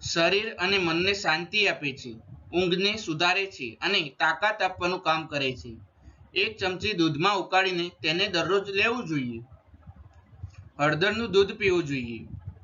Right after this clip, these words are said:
સાંધાના દુખાવા અને રોગોથી રક્ષા કરે છે.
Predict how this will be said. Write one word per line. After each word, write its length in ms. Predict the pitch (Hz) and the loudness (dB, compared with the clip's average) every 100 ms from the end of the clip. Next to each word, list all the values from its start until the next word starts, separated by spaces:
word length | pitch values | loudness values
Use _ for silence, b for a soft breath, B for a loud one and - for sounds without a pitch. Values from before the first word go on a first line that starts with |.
| - - | -18 -16
સાંધાના 500 | - 156 151 160 196 | -4 0 0 2 2
દુખાવા 460 | 202 190 - 180 185 196 - | 0 -2 0 2 2 0 -4
અને 320 | 165 196 170 123 | -2 0 0 -2
રોગોથી 540 | 143 156 165 190 220 196 | -4 -2 2 0 2 2
રક્ષા 380 | 156 - 196 | 0 0 -2
કરે 260 | 196 160 151 | 0 0 -2
છે. 260 | 147 113 | -2 -8